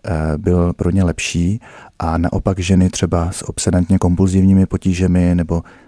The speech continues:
s generalizovanou úzkostnou poruchou typicky, eh, mívají větší potíže a, hm, k těm jejich, hm,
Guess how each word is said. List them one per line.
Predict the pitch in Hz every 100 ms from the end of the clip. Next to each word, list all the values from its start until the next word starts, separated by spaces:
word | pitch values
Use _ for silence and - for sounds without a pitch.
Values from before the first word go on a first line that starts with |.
| _
s | -
generalizovanou | 90 85 85 85 90 90 90
úzkostnou | - - - 92
poruchou | 87 90 87 92 90 - - - - -
typicky, | 92 95 - - 92 90 90
eh, | - 85 82 82
mívají | 85 87 90 90 92 92
větší | 90 90 -
potíže | 92 92 - 92 95 95 - - -
a, | 90 85 85 95 _ _ -
hm, | 104 85 82 - _ _ -
k | -
těm | 92
jejich, | 95 95 - - -
hm, | 82